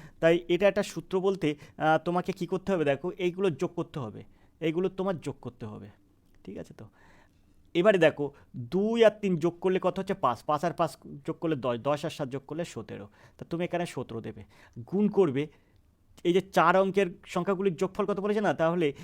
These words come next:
এখানে সতেরোর সঙ্গে তুমি চারটে ছয় দিয়ে গুণ করবে, ঠিক আছে? তো চারটে ছয়, এটা যদি, এটা দ্বারা তুমি যদি গুণ করো, তাহলে তোমার হয়ে যাবে এগারো, তেত্রিশ,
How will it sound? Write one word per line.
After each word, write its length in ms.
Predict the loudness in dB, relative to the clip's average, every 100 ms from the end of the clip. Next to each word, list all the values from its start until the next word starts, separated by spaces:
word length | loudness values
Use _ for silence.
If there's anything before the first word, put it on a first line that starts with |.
| -6
এখানে 280 | -4 0 -2
সতেরোর 360 | -2 -8 -6 -8
সঙ্গে 320 | -6 -4 -4
তুমি 420 | -4 -4 -4 -6 -12 _ _ -6
চারটে 360 | -6 _ -2
ছয় 360 | -2 2 2 2
দিয়ে 180 | -2 -6
গুণ 240 | -6 -6
করবে, 300 | -6 -8 -10
ঠিক 200 | -12 -10
আছে? 160 | -10 -10
তো 100 | -14
চারটে 420 | -6 -6 _ -12
ছয়, 200 | -12 -18 _ -20 _ -6
এটা 200 | -2 0
যদি, 400 | 0 -2 -4 -2
এটা 120 | 2
দ্বারা 140 | 0
তুমি 160 | 0 -4
যদি 100 | -6
গুণ 220 | -4 -2
করো, 220 | 0 -2 -8 -18 -2
তাহলে 180 | -2
তোমার 200 | 0 -4
হয়ে 180 | 0 0
যাবে 220 | 0 -2 -6 -18 _ _ -2
এগারো, 520 | -2 2 0 0 -6 _ _ _ _
তেত্রিশ, 680 | -4 -4 -4 -2 -2 -6